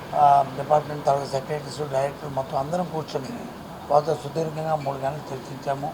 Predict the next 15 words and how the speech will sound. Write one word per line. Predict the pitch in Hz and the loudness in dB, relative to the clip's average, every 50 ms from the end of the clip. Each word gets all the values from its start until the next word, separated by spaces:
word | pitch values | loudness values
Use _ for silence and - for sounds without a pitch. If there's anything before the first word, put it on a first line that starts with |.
| - - - - - - - - - - - - - - - - | -8 -10 -14 -14 -14 -14 -14 -14 -14 -12 -12 -12 -12 -8 0 4
వాళ్ళు | 160 165 165 165 151 120 - - - - - | 6 6 6 4 2 -2 -6 -10 -6 -2 -2
పదకొండు | 151 160 151 170 165 160 147 139 | 0 0 0 -2 -2 -2 -2 -2
డిమాండ్లు | 143 147 165 175 170 156 143 139 135 143 135 | -2 -2 -2 -2 -2 -2 -4 -4 -4 -4 -4
మాకు | 135 131 135 | -4 -4 -4
ఇవ్వడం | 135 135 147 151 147 147 | -2 -2 0 0 0 0
జరిగింది. | 151 147 147 143 143 143 143 151 175 - - 208 214 - - - - - - - - - - - - - - - | 0 0 -2 -2 -6 -6 -8 -8 -8 -8 -8 -8 -8 -8 -10 -12 -12 -12 -14 -14 -14 -14 -14 -14 -12 -12 -6 -2
ఒక్క | - 151 - 185 | -2 0 4 4
డిమాండ్ | 180 170 165 165 180 190 190 165 - | 4 4 2 0 0 0 0 0 0
తప్ప | 165 151 - - 151 143 - - - - - - - - - - - - | -2 0 2 2 0 0 0 -4 -12 -14 -16 -14 -12 -12 -12 -10 -8 -6
మిగతా | 156 160 - 202 190 | -2 4 8 8 8
ప్రతి | 190 151 147 151 180 | 8 6 -2 -2 -2
డిమాండ్ | 160 175 175 175 180 175 170 170 | -2 -2 0 0 0 0 -2 -2
కూడా | 160 175 170 | -2 0 2
ఆ-, | 165 151 147 156 143 - - - - - - - | 2 2 2 0 0 -2 -4 -12 -14 -8 0 2
ఆమోదించాము. | 143 156 175 170 165 165 160 147 - 156 156 156 156 160 175 | 2 4 4 2 0 0 -4 -4 -2 -2 -2 -2 -2 -6 -6